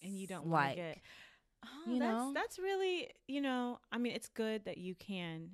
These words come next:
Speaker 1: recognize that, because I think that that's something, that's, that's a mental block. That's like
Speaker 2: Mm.
Speaker 1: a, uh, you're guarding yourself, right? You
Speaker 2: Right.
Speaker 1: know? Um,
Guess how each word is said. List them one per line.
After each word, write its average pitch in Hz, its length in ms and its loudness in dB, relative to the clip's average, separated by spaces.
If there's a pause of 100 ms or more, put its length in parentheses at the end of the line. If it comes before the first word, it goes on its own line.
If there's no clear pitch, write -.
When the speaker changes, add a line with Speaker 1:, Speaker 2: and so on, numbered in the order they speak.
Speaker 1:
recognize 190 680 -4
that, 196 300 -4
because 175 640 -6 (580)
I 196 80 -2
think 208 200 -6
that 170 120 -16
that's 180 260 -2
something, 170 680 -8 (120)
that's, - 420 -8
that's 185 180 -6
a 196 40 -2
mental 180 540 -2
block. 233 440 -4 (100)
That's 202 300 -2
like 190 140 2
Speaker 2:
Mm. - 20 -
Speaker 1:
a, 175 440 0 (520)
uh, 170 260 -6 (1160)
you're 196 180 -2
guarding 180 520 0
yourself, - 480 -10
right? 170 360 0 (240)
You 247 160 4
Speaker 2:
Right. - 0 -
Speaker 1:
know? 196 380 2 (380)
Um, 175 400 -6